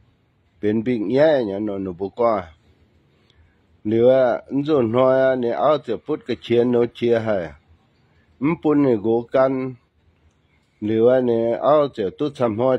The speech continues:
thì nếu áo thì mình kép bìa, ngàn bài kép bìa duẩn.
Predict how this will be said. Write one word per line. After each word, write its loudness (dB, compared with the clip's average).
thì 0
nếu -4
áo 2
thì -4
mình -6
kép 2
bìa, -2
ngàn -4
bài 2
kép -2
bìa -4
duẩn. -2